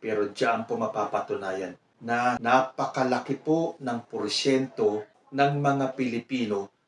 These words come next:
ang dumanas ng tahimik,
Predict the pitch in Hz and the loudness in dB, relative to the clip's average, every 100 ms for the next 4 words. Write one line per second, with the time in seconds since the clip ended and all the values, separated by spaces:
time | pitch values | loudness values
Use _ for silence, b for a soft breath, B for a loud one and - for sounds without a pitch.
0 | _ - 117 113 104 113 110 131 135 131 | _ -6 -4 -4 -2 -2 2 0 2 0
1 | 131 - - 123 113 - 95 95 147 180 | 0 -2 -4 -6 -6 -2 -2 4 4 6
2 | 175 170 | 2 0